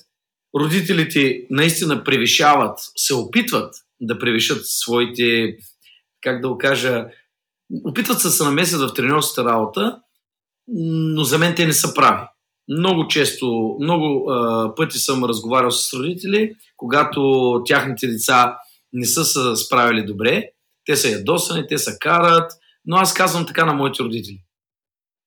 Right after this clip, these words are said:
„Вие може да се карате на децата си за лошо поведение,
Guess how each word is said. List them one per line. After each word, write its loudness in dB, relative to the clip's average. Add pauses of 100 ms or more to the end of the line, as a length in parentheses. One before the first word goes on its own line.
„Вие 2
може 2
да -4
се -10
карате 2
на 0
децата -2
си -2 (320)
за 0 (260)
лошо 0
поведение, -4